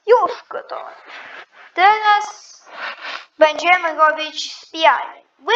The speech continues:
pamiętacie, co robić z spialnią, tak? No ja jeszcze zapomnę. Bierzemy banę. Bierzemy biały.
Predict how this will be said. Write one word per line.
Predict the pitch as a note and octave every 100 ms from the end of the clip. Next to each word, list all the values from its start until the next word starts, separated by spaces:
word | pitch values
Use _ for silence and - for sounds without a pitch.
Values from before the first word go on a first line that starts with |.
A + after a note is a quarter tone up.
| A#4+
pamiętacie, | G#4+ F#4 E4+ D#4+ C4 -
co | - - C#4+
robić | C#4+ D4 C#4+ D4+
z | -
spialnią, | - - E4 D#4 D#4 E4 F#4 A4+ _
tak? | - E4+ - - _ _ _ _ _ _ _
No | D4 E4+
ja | G4+
jeszcze | F#4+ F4+ F4+ - D#4 D#4+ D#4+ E4 G#3 _ _ _ _ _ _
zapomnę. | C#4 D#4+ D#4 C4 C#3+ _ _ _ _ _ _ _ _ _
Bierzemy | D4+ D#4 E4+ A4 A4 C#4+
banę. | C#4+ C4+ C4 C#4+ E4 G4+ - _ _ _ _ _ _ _ _ _ _ _ _ _ _ _ _ _ _ _ _ -
Bierzemy | D4+ E4 F#4+ A4 E4
biały. | D4 C4+ C4+ C4 C#4